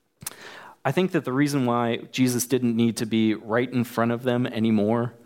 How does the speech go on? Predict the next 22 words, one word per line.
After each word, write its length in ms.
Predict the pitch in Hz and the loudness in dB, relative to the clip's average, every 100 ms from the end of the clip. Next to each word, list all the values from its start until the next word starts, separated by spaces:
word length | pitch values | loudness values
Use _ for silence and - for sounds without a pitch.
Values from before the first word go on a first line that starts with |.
| - - - - _ _ _ | -20 -20 -20 -20 _ _ _
was 140 | - 110 | -4 -2
because 280 | 117 120 107 | 0 -2 0
now 220 | 113 113 | 0 0
Jesus 420 | 110 107 101 - | -2 -2 -2 0
was 240 | 95 92 | -2 0
within 340 | 92 87 90 78 | -4 -2 -2 -2
them. 300 | 73 98 113 - - - _ _ _ _ _ _ _ _ _ _ _ | -4 -4 -6 -8 -20 -20 _ _ _ _ _ _ _ _ _ _ _
They, 200 | 123 135 | -2 0
they 160 | 139 | 0
didn't 260 | 151 165 147 | 0 0 2
need 220 | 143 147 | 2 0
to 80 | 120 | 0
see 220 | - 135 | 0 0
Jesus 560 | 117 127 135 113 101 - | 0 2 2 2 0 -4
face 440 | - - 139 131 | -8 0 0 2
to 100 | - | -2
face 520 | - - 143 117 - - | -4 0 0 0 -2 0
anymore 560 | 107 104 117 131 113 | 0 2 2 2 0
because 360 | 104 104 107 101 | -4 -2 -2 0
now 280 | 117 127 113 | -2 0 -2
he 200 | 117 110 | -6 -4
was 500 | 110 104 101 - | 0 0 0 -4